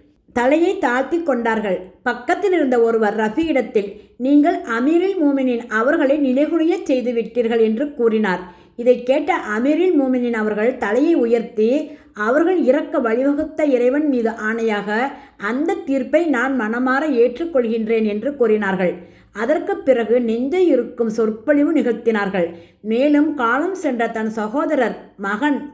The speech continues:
பணியாள் ஆகியோரின் நற்பண்புகளை எடுத்துரைத்தார்கள். பிறகு நாடு முழுவதிலும் எங்கும் துக்கம் கடைபிடிக்கப்படக்கூடாது என்று ஆணை பிறப்பித்தார்கள். அல்ஹம்துலில்லாஹ்.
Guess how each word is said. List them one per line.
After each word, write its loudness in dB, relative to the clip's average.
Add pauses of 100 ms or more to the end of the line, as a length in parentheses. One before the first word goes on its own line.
பணியாள் 0 (140)
ஆகியோரின் 0
நற்பண்புகளை 0
எடுத்துரைத்தார்கள். 0 (400)
பிறகு 2
நாடு 0
முழுவதிலும் 2 (220)
எங்கும் 0
துக்கம் -2
கடைபிடிக்கப்படக்கூடாது 0
என்று 0
ஆணை -2
பிறப்பித்தார்கள். -2 (300)
அல்ஹம்துலில்லாஹ். 0